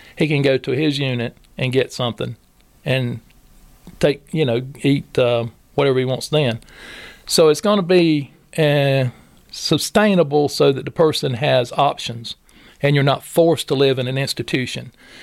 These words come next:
That's one thing I want to get away from, is institutional living. I worked in a prison, so I don't want to see that kind of image. The tiny homes will look different. They won't be all one structure. We want to break 'em up into clusters so that each one will offer something different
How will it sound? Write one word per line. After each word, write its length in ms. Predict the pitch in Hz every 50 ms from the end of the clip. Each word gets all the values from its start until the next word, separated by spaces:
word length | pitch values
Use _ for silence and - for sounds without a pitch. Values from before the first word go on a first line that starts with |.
| - - -
That's 160 | - - -
one 140 | 196 196 185
thing 240 | - 180 160 160 147
I 60 | 139
want 200 | 135 143 143 127
to 20 | 120
get 140 | 127 127 123
away 200 | 120 131 131 135
from, 340 | - - 143 135 131 139
is 220 | - 139 131 127 139
institutional 720 | 151 147 - - 139 - - 147 131 - - 127 120 120
living. 320 | 127 127 117 117 127 123 117 - - -
I 80 | - 147
worked 240 | 156 180 175 175 -
in 120 | 143 127
a 20 |
prison, 440 | - - 151 135 127 117 123 120 120 - _ _ _ - - - - - _ _
so 200 | - - 151 143
I 40 | 143
don't 200 | 151 156 156 156
want 120 | 156 170
to 60 | -
see 220 | - - 160 147 139
that 160 | 139 - -
kind 180 | - 143 131 123
of 240 | 120 117 - - - - -
image. 420 | - 151 135 120 113 110 - - - - - - - - - _ -
The 80 | 143
tiny 300 | - - 185 185 180 175
homes 400 | 147 156 156 147 143 135 - -
will 200 | 135 131 127 131
look 320 | 135 143 143 143 - - - - 135
different. 380 | 113 175 160 - - 123 117 - _ 123
They 80 | 120
won't 240 | 127 131 143 151 131
be 160 | 143 139 135
all 340 | 131 131 131 131 131 120 117
one 380 | 117 135 139 147 143 135 127 113
structure. 560 | - - - 139 127 - - - 123 123 - - _ _ _ _ _ _ _ _ _ _
We 120 | - 139 143
want 160 | 139 131 127
to 40 | 113
break 260 | 127 147 139 - -
'em 80 | 127 127
up 180 | 135 127 -
into 140 | 123 117 -
clusters 640 | - - 147 139 131 123 - - 131 117 110 - - - - - - - - -
so 180 | - - 160 147
that 220 | 135 135 - - -
each 280 | 151 156 147 - -
one 180 | 156 143 139 135
will 100 | 123 -
offer 280 | 139 135 131 - 143 127
something 380 | - 156 131 123 - 123 123
different 360 | 123 131 117 - - 127 -